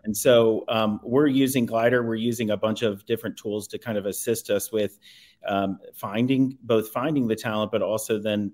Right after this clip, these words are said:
the ability to assess whether or not they're, they're skilled. And one of the things is, you know, Ben, that we're doing with, with the pilot side of the house is we're building our own, uh, pilot assessment,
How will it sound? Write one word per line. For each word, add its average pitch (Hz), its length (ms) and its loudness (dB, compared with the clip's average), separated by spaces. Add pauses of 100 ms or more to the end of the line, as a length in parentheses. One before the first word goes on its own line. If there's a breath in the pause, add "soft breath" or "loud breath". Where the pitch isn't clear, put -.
the 104 100 -2
ability 101 380 -4
to 101 100 0
assess 95 360 -2
whether 98 160 -2
or 98 60 -2
not 95 220 -6
they're, 95 280 -4 (100)
they're 90 140 -2
skilled. 95 500 0
And 95 120 -4
one 107 120 -2
of 98 60 -4
the 98 60 -6
things 107 320 -4
is, 101 240 -4
you 113 100 -2
know, 107 120 0
Ben, 101 200 0
that 101 120 -4
we're 110 140 -6
doing 101 280 0
with, 92 160 -4 (480 soft breath)
with 101 200 -2
the - 80 -4
pilot 131 460 0
side 110 220 -2
of 101 60 0
the 104 80 0
house 101 300 -4
is 101 160 -4
we're 104 100 -2
building 101 520 2
our 98 200 -2
own, 95 460 0
uh, 98 140 -8
pilot 98 340 0
assessment, 110 540 -2